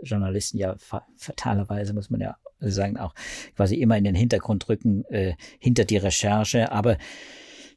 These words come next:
wir haben zum Beispiel erwähnt, äh, die S eins Leitlinie der A W M F, also der, der wissenschaftlichen, der Arbeitsgemeinschaft der wissenschaftlichen Medizin,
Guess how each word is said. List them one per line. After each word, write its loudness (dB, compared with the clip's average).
wir 4
haben 6
zum 4
Beispiel 2
erwähnt, 2
äh, 4
die 0
S 0
eins 2
Leitlinie 4
der 2
A 4
W 2
M 2
F, 0
also 0
der, 0
der 2
wissenschaftlichen, -2
der 2
Arbeitsgemeinschaft 0
der 0
wissenschaftlichen -2
Medizin, 2